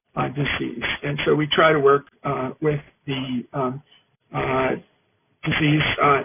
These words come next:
advocates, uh, as well as our colleagues, uh, in, uh, O C E in order to, uh, come up with a reasonable design to try to address, uh, unmet med-, medical needs of rare diseases.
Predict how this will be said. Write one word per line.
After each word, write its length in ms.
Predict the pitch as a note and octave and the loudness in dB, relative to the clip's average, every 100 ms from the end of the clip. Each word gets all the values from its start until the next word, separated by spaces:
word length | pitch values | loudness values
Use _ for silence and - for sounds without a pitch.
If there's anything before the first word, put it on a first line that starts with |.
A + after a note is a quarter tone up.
| - | 2
advocates, 540 | F3+ D#3 - D3+ - - - - _ - | 2 2 2 0 0 -4 -6 -10 _ -4
uh, 180 | D3 C3 - - | -2 -2 -4 -2
as 120 | C3+ - | -2 0
well 260 | C3+ C3+ - - | 2 2 0 -4
as 80 | - - | -4 -4
our 260 | C3 B2+ _ | -4 -6 _
colleagues, 400 | - D#3 C3+ B2 - - _ _ _ | 2 4 4 2 -4 -8 _ _ _
uh, 300 | D3 C#3+ B2+ - | -6 -4 -6 -4
in, 380 | D3+ C#3+ C3 - | -2 -2 -4 -6
uh, 120 | D3 D3 - | -4 -4 0
O 100 | E3 - | -2 0
C 80 | D#3 | 0
E 260 | D#3 C#3+ | 2 2
in 100 | C#3 | 4
order 300 | C#3 C#3 C#3 - - | 4 4 2 -2 -2
to, 300 | C#3 B2+ - - | -2 -4 -8 -8
uh, 180 | C#3 - - | -8 -8 -4
come 200 | C#3+ C3 | -2 0
up 180 | C3 - | -4 -6
with 120 | C3 | -4
a 60 | B2 | -2
reasonable 460 | C#3+ C#3 D3 C3 | 0 0 0 0
design 480 | B2 - F#3+ F3 E3+ - | 0 0 4 4 2 2
to 160 | D3 C#3+ - _ _ _ - | 0 0 -6 _ _ _ -2
try 180 | E3+ D3 D3+ | 2 2 2
to 120 | C#3 | 2
address, 360 | B2+ C#3+ C3+ - - - | 2 4 2 0 -6 -4
uh, 220 | C#3+ C3 D3 | -4 -4 -2
unmet 440 | D3 C#3+ C3+ - | -2 0 -4 0
med-, 300 | C#3+ B2+ - - | 0 0 -2 -2
medical 420 | D#3+ D3 C#3+ C3+ | 2 2 2 0
needs 280 | C#3 C3 A#2+ | 0 -4 -4
of 160 | C3 - | -4 0
rare 200 | C3+ B2 | 0 0
diseases. 680 | - B2+ - - B2+ - | -2 -8 -6 -4 -4 -2